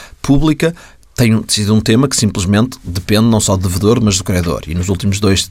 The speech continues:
nos últimos dois, três anos na Europa, sobretudo graças ao senhor Varoufakis e à forma como antagonizou todos os credores da Europa,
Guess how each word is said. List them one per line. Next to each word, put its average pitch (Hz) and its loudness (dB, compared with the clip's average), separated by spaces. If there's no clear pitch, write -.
nos 90 -2
últimos 92 -2
dois, 95 2
três 92 -2
anos 90 0
na 95 -2
Europa, 120 -2
sobretudo 92 -4
graças 92 -2
ao 98 -6
senhor 90 -2
Varoufakis 90 0
e 82 -2
à 80 -4
forma 87 -2
como 90 -2
antagonizou 95 0
todos 92 -4
os - -4
credores 90 -2
da 95 2
Europa, 101 0